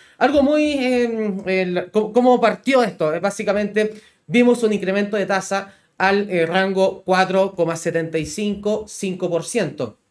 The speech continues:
Hay que recordar que la Reserva Federal de Estados Unidos, que es el Banco Central de allá, mantiene una tasa de interés con veinticinco puntos base en el rango. O sea, no es una tasa de interés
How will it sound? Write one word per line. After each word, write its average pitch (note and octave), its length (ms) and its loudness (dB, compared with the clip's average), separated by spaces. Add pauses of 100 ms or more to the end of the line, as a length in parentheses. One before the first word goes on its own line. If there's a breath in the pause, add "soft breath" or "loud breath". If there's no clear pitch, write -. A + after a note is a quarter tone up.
(440)
Hay F3+ 140 -4
que G#3 100 -2
recordar F#3+ 460 -2
que G#3 260 -2
la E3 120 -2
Reserva F3+ 340 -2
Federal F3 220 -4
de E3+ 60 -6
Estados E3+ 280 -4
Unidos, B3 240 -2
que D3 80 -8
es C#3+ 80 -10
el C3+ 80 -10
Banco D3 220 -8
Central D3 320 -10
de F#3+ 60 -4
allá, F#3+ 260 -2 (320 loud breath)
mantiene G3 640 0
una G3 260 -2
tasa G#3+ 220 -4
de G#3+ 60 -2
interés G3+ 360 -6 (240)
con E3 180 -2
veinticinco A3+ 760 -4
puntos F#3 380 -4
base G#3 460 -6 (240 loud breath)
en E3+ 180 0
el D#3 80 2
rango. F3+ 360 0
O C#3+ 40 -6
sea, E3+ 160 -4
no E3+ 140 -2
es G3 120 -4
una G3 160 -2
tasa F#3 280 -4
de F#3 80 -2
interés F3+ 420 -4